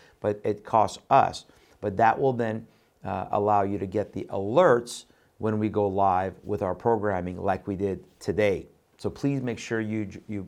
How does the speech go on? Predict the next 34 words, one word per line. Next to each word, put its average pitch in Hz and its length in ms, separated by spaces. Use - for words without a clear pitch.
uh, 95 100
utilize 95 500
that. - 240
Now, 117 300
um, 113 400
we 120 120
wanna 170 460
jump 127 320
in 120 140
this 113 240
morning, 113 520
um, 101 460
into 135 300
the 123 100
subject 117 640
of 104 160
revival. 95 840
We 143 260
have 180 140
been 113 220
praying 120 600
and 90 120
talking 107 480
about 98 380
the 101 100
need 107 360
for 117 200
revival 95 880
in 113 420
our 98 160
nation, 123 640
in 101 140
the 95 60
world, 113 560